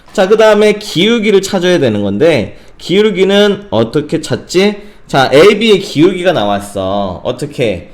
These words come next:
자, 에이비의 기울기. 에이비의 기울기는,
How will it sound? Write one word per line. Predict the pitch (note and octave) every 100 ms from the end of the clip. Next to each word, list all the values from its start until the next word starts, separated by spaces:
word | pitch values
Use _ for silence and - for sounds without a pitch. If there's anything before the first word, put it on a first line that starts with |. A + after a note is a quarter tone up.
| -
자, | G2+ F#2+ F2+ F2 -
에이비의 | G#2 A#2+ C3 B2+ A#2+ C3+ D3+
기울기. | D#3+ D#3 D3+ D3+ D#3 D#3+ - - - - - - - - - - - - - - - - - - - - _ - - - - - _ - - - - - - -
에이비의 | A#2 C3 D#3 D#3 D3
기울기는, | - B2 B2+ A2+ G2+ G2+ C#3+ F#3 G#3+ -